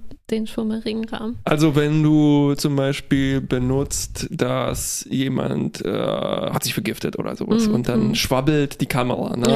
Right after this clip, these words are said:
Speaker 1: ja, ja. Okay.
Speaker 2: Dann schwabbelt die Kamera und nicht die Sicht der Person.
Speaker 1: Ja, ja, ja, ja, okay, ja.
Speaker 2: Äh, und damit benutzt man eigentlich einen Effekt, der außerhalb des, dieses Raums liegt, um
Speaker 1: Mhm,
Speaker 2: etwas
Speaker 1: mhm,
Speaker 2: drin
Speaker 1: mhm.
Speaker 2: darzu-,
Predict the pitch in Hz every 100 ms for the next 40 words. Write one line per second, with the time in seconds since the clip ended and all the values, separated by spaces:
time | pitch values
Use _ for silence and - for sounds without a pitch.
0 | 220 214 208 208 - - 220 131 - 165
1 | 156 156 160 190 147 123 120 - 135 131
2 | 143 - 131 120 120 - - 151 127 147
3 | 156 - - 120 123 117 143 240 233 214
4 | 214 208 208 208 - 208 - 233 226 214
5 | 170 127 127 135 131 139 123 131 160 -
6 | 147 - 135 143 - 135 90 - 156 -
7 | - 156 190 175 165 156 - 143 127 -
8 | 131 120 - 127 120 147 190 190 170 175
9 | - 220 214 214 220 254 - 220 214 247
10 | - - 214 -